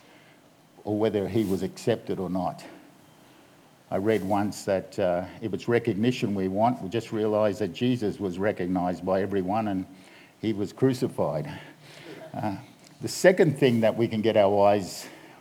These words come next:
wrongly onto is results and success.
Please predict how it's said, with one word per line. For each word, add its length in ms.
wrongly 380
onto 540
is 220
results 560
and 140
success. 640